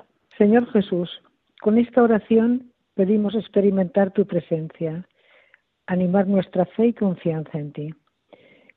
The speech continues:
Concédenos amarte y que nuestro amor se extienda a los marinos mercantes,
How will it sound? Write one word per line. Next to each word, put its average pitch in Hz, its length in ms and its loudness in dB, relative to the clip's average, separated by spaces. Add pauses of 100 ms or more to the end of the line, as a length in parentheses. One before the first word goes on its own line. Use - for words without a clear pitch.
Concédenos 214 580 2
amarte 214 640 -2
y 196 120 -4
que 185 100 0
nuestro 180 380 -2
amor 190 280 -2
se 208 100 -2
extienda 196 600 -2 (120)
a 180 100 -6
los 160 160 -4
marinos 165 420 -2
mercantes, 175 680 -8